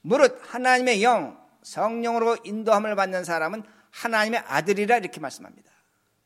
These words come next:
여기서 인도한다는 것은 포로가 끌려가는 겁니다. 어떤 사람이 자신의 의사와 관계없이 지금 알지도 못하는 것으로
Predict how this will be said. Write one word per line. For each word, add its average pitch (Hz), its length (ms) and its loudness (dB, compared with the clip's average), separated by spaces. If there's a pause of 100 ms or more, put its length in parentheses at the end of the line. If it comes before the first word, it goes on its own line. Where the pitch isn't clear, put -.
(580)
여기서 196 260 2
인도한다는 202 720 0
것은 208 360 -2 (400)
포로가 247 500 6
끌려가는 170 460 -4
겁니다. 95 340 -20 (680)
어떤 208 320 0
사람이 214 420 2
자신의 214 440 -4
의사와 208 440 2
관계없이 196 720 -2 (320)
지금 190 260 -6
알지도 196 460 4
못하는 214 460 -4
것으로 220 580 -6